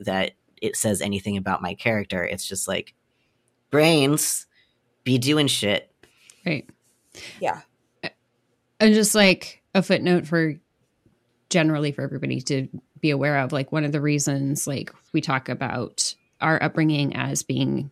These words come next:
Speaker 2: cults is because they instill these, like, levels of self-doubt that create internal reinforcement of the high control system so that you are, you will become the cop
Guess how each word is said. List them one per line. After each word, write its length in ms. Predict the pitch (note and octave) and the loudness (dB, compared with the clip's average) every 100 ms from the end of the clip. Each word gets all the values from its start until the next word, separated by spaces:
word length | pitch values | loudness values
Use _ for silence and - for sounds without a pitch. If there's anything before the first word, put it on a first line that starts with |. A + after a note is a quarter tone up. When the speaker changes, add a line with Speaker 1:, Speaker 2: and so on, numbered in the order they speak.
| - | -2
Speaker 2:
cults 520 | F3 A2 - - - - - - _ _ | 0 0 -4 -6 -6 -12 -20 -20 _ _
is 140 | E3+ - | -2 0
because 680 | D#3+ D#3+ D3 C3+ C3 - - _ - - _ - | 0 2 0 2 2 0 -2 _ -20 -20 _ 0
they 280 | D#3+ D#3 - | 4 4 2
instill 600 | D#3+ - - E3 D#3 D3+ | 0 0 0 2 2 0
these, 300 | D#3 D3+ D3 | 0 0 0
like, 400 | D#3 D3 C#3+ - _ _ _ _ - | -2 -2 -4 -6 _ _ _ _ 2
levels 400 | D#3+ E3 E3 D#3 | 2 4 2 2
of 100 | D3 | -2
self-doubt 640 | D#3 C#3+ - C#3 C#3+ D3 _ - - | -2 -4 -2 2 2 0 _ -16 -4
that 200 | D#3 - | -4 -4
create 720 | - D#3 D3 C#3+ C#3+ - - _ _ _ _ _ - | -2 2 2 2 -2 -4 -6 _ _ _ _ _ 2
internal 580 | F#3 F#3+ - F3 D#3+ D#3 | 4 6 4 2 4 2
reinforcement 880 | D3+ D3 C#3+ C#3 C#3 - D3+ C#3 A#2+ | 2 2 0 0 0 0 2 2 0
of 280 | C#3 C3 - | 0 -2 -2
the 140 | C3+ | -4
high 160 | C#3 D3 | -4 -6
control 360 | - C3+ E2+ | -6 -4 -4
system 560 | - - - - - D3+ _ _ _ | -2 -2 -2 -4 -6 -8 _ _ _
so 160 | - | -2
that 240 | D#3 - - | 2 2 4
you 160 | F3+ | 6
are, 260 | F3 D#3+ E3 - - _ _ _ | 8 6 2 -6 -20 _ _ _
you 180 | - D#3+ | 0 4
will 120 | E3+ | 6
become 400 | D#3 E3+ E3 D3+ | 6 4 2 0
the 80 | C#3+ | 0
cop 420 | C3+ B2+ F2 - | -2 -2 -4 -8